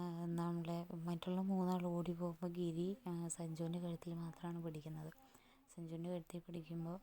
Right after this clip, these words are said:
ആ, മുഖം നോക്കണില്ല. അപ്പോഴാണ്, "അയ്യോ ഗിരിയേട്ടാ, എന്ത് പറ്റി?" പറഞ്ഞ് മഞ്ജു ഓടി വരും.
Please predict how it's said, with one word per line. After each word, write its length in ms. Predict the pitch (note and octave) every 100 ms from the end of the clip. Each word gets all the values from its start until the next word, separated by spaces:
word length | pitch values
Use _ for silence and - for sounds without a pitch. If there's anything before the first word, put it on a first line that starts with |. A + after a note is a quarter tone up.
| -
ആ, 240 | E3+ E3
മുഖം 420 | E3 D#3+ D#3+ F3+ F#3+
നോക്കണില്ല. 580 | F3 E3+ E3+ F3 E3+ D#3+
അപ്പോഴാണ്, 420 | D#3+ E3+ E3+ F3 F3+
"അയ്യോ 280 | F3 E3+ F3+
ഗിരിയേട്ടാ, 460 | E3+ E3 E3+ - F3+
എന്ത് 220 | E3+ E3+
പറ്റി?" 220 | E3 F3
പറഞ്ഞ് 160 | E3+ F3
മഞ്ജു 340 | E3 D#3+ D#3+
ഓടി 240 | F3 E3
വരും. 240 | E3 E3